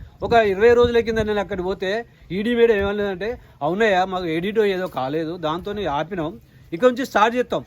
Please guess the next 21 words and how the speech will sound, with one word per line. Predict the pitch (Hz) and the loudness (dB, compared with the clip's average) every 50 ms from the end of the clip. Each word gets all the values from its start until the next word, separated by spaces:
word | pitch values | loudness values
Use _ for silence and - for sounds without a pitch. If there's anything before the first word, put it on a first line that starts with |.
| _ - 214 | _ 0 0
పదిహేను | 214 254 277 294 294 277 | 2 2 2 0 0 0
రోజులకు | 269 254 254 233 | 0 0 0 0
రమ్మన్నది." | 226 214 190 175 151 135 135 - - | 0 -2 -2 -4 -6 -6 -8 -4 0
పదిహేను | 185 185 190 247 277 269 262 | 0 0 0 0 -2 2 2
రోజులకు | 247 240 233 220 214 | 2 2 2 0 0
కాదు, | 175 180 175 190 | 0 0 0 0
ఇరవై | 240 220 175 175 196 233 262 | 0 -4 -4 2 4 4 4
రోజులకు | 240 247 240 226 226 208 | 4 2 0 0 -2 -4
పోతే | 202 208 180 196 | -6 -6 -8 -8
కూడా | 190 190 190 | -8 -8 -10
సమాధానం | - - 147 156 160 165 165 156 151 143 | -8 -8 -8 -4 -2 -2 -2 -2 -4 -6
లేదు. | 135 120 113 113 - - _ _ _ _ - - _ _ - _ _ - - - | -8 -10 -12 -14 -18 -20 _ _ _ _ -20 -20 _ _ -20 _ _ -20 -12 -6
ఈ | - 190 | -2 0
రోజు | 208 220 214 214 | 2 2 2 0
వరకు | 202 196 190 180 180 180 202 196 180 | -2 -4 -4 -4 -8 -10 -10 -8 -6
రెండో | 170 165 170 175 175 | -6 -6 -4 -4 -6
విడత | 180 170 151 170 | -6 -6 -6 -6
లేదు, | 160 147 143 147 151 160 185 220 247 240 _ _ - - - - - - | -6 -4 -4 -4 -4 -4 -4 -6 -8 -10 _ _ -20 -20 -20 -20 -12 -8
మాకు | 151 151 143 | -8 -6 -6
ఇచ్చింది | 151 156 143 - 196 196 | -6 -10 -8 -8 -8 -6
లేదు. | 190 190 185 180 190 233 | -4 -4 -4 -6 -6 -8